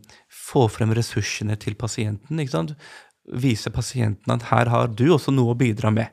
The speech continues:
Nå bidrar du, nå skal du fortelle noe som du vet,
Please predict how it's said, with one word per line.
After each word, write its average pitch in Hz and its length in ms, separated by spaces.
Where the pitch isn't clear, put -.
Nå 131 280
bidrar 123 340
du, 123 160
nå 131 160
skal 123 240
du 113 140
fortelle 110 420
noe 113 220
som 110 180
du 110 220
vet, 107 380